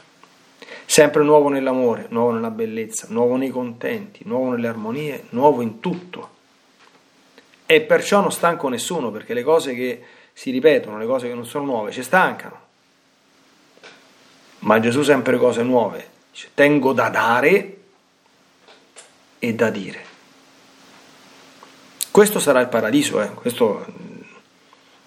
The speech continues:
non c'è nessunissimo dubbio che il paradiso sarà così. Ma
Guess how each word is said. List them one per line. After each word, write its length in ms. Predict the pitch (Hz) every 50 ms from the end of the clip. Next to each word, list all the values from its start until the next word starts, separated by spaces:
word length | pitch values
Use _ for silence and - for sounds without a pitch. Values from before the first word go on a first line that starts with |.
| _ _ -
non 200 | 127 120 120 120
c'è 140 | 117 - 151
nessunissimo 560 | 139 131 - 151 151 160 151 - 160 139 135
dubbio 220 | 151 - 143 127
che 80 | 107 98
il 40 | 98
paradiso 340 | - 101 104 104 101 101 98
sarà 200 | 98 98 98 -
così. 280 | - - - 104 - - _ _ _ _ _ _ _ _ _ _ _ _ _ _ - - - - - - - - - -
Ma 560 | - 98 101 113 139 170 - - - - -